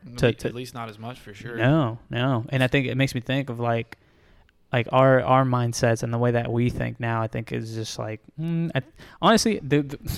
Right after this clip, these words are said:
Speaker 2: <laughs> I, it's very, uh, I think it's very egotistical to say, but I think, I think technology will take care of us.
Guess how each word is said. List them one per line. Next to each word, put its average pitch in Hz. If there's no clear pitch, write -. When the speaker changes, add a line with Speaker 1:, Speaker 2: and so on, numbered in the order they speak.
Speaker 2:
<laughs> -
I, 139
it's 151
very, 147
uh, 117
I 139
think 160
it's 135
very 127
egotistical 120
to 117
say, 120
but 120
I 117
think, 180
I 190
think 190
technology 143
will 127
take 120
care 117
of -
us. -